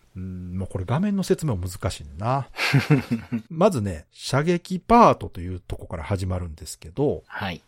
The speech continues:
Speaker 1: これどういう状況かっていうとね、背景が海がありまして、
Speaker 2: うん。
Speaker 1: 画面はね、地面を上から見てると思ってください。
Speaker 2: はいはいはい。
Speaker 1: で、海岸沿い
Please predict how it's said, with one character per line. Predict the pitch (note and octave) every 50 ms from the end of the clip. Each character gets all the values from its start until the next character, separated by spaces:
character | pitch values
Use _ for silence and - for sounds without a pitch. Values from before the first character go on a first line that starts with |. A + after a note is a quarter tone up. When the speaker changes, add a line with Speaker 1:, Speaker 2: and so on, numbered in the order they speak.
| _
Speaker 1:
こ | - A2+
れ | F#2
ど | A2+ C3+ F3+
う | G3+
い | G3
う |
状 | E3 F#3 F3
況 | - - F3
か | - -
っ | - -
て | - F#2
い |
う | E2
と | - E2
ね、 | D#2 D#2+ E2 - _ _ - - - - -
背 | G#3 F#3+ C3+
景 | - - G#2+ G2+
が | F#2 F#2+ E2+ - - - - - - -
海 | D3+ C#3 E3+ G3 F3+
が | B2+ F#2+
あ | F2
り | F2 F#2
ま | F#2 E2 D#2
し | - -
て、 | - - - - - _ _ -
Speaker 2:
う | B2+
ん。 | A#2+ G2 D#2 D#2 F#2 _ _ _ B2
Speaker 1:
画 | C3 D#3+
面 | F3+ F3 E3
は | D#3 C#3
ね、 | A2+ F2 D#2+ - _ _ _ -
地 | - - D#3+ G3
面 | G3+ C#3+ G#2+ F#2
を | E2+ - -
上 | E3 F3+ G#3 G3+
か | G3+ F#3+
ら | F3+ E3+
見 | D#3 D3+
て | - D3+
る | C#3+
と | -
思 | F2 -
っ | -
て | -
く | F#2 F2+
だ | E2
さ | - -
い。 | - - _ _ -
Speaker 2:
は | C3+ B2
い |
は | G2+ - F2
い | D#2
は | -
い。 | - - - - _ _ _ _ _ _ C3+
Speaker 1:
で、 | G3 A3 - - _ _ _ _ _ _
海 | - - - G#3+ A#3+ A#3+ A#3 A3
岸 | G#3 G#3 G3+ G3 F#3+ F#3 D#3+ E3+
沿 | D#3 D#3
い | D3 C#3 C#3